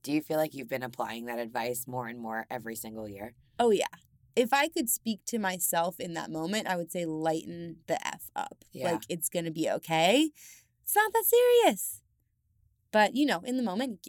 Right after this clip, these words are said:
Speaker 2: y-, you can, you know, you only know what you know and you've experienced what you've experienced. So everything's relative. But yeah, I think lighten up. And I, I mean, honestly, my dad, my dad did give me advice. And I remember when I heard him say it,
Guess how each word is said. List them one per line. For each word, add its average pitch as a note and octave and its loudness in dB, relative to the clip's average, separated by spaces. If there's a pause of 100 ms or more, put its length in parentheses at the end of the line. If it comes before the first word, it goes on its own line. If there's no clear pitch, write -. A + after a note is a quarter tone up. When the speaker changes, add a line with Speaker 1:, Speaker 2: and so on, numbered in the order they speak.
Speaker 2:
y-, F#3+ -8
you G3+ -6
can, G3 -2
you F#3+ -2
know, F#3 -2
you G#3 -2
only F#3+ -4
know F3 -2
what F3 -4
you F3+ -6
know E3 -4
and G3 -4
you've F3+ -8
experienced E3+ -10
what - -10
you've E3 -8
experienced. E3 -8
So E3+ -6
everything's E3 -8 (580)
relative. G#3 -2
But G3 0
yeah, C#4 2
I G3 2
think C#4 -2
lighten G3+ 0
up. F#3+ 0
And F3 -2 (960)
I, C4+ 2 (340)
I D#4+ 6
mean, D#4 6
honestly, F4+ 2
my D4+ 4
dad, C4+ 4
my B3+ 0
dad D4 2
did A#3+ -2
give G#3 -2
me G3+ 0 (1200)
advice. F3+ 2
And F#3+ 0
I G3+ 0
remember A#3+ 2
when A3 2
I F3+ 0
heard B3+ 2
him G#3 0
say F3 2
it, - -2